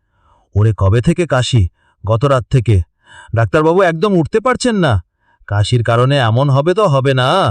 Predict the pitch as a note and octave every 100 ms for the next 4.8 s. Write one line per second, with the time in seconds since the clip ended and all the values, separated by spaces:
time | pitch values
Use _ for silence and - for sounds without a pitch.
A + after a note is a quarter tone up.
0 | F2+ - - - - - A2 B2 C3 C#3+
1 | F3 C#3+ C3+ E3 E3 E3+ D3 A2 - _
2 | _ _ _ _ C3+ D#3 E3+ F3 F3 F3+
3 | G#3 D#3+ E3+ G#3 G3 F#3 F#3+ D#3 A2+ -
4 | _ _ _ - - E3 E3 D3+